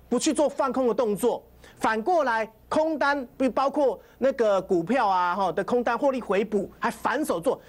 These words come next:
包括期指跟包括股票，我们都是做多。所以那个时候我们的看法，你要记得一月十八号都开低的啦。你看这一段时间有多少开低，而且美股都下跌。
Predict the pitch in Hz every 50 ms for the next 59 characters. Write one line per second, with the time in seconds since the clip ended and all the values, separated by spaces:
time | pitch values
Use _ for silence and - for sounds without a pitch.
0 | - - - - - - 330 311 - - - - 233 269 285 277 - 226 196 170
1 | 160 151 - 226 233 240 226 247 220 233 - 254 226 - - - 190 165 147 156
2 | 269 214 156 143 151 165 214 220 196 190 - 214 180 160 175 170 156 147 - -
3 | _ - - - - - - - - - - 330 349 339 370 370 320 - - 294
4 | 302 302 262 220 214 226 226 - 311 262 220 180 165 - - - - - - -
5 | - - - - - - - - - - - - - - - - - - 214 277
6 | 320 - 349 339 - 262 254 247 - - - - 294 320 330 - 302 240 294 294
7 | 269 294 277 - 269 247 240 240 220 220 190 170 143 123 135 180 226 320 302 -
8 | - - 311 302 262 302 262 - 262 262 233 185 - 254 247 233 - - 208 190
9 | 180 202 185 185 175 - 233 262 302 247 214 220 226 247 233 220 170 226 233 -
10 | 294 190 175 - 143 135 127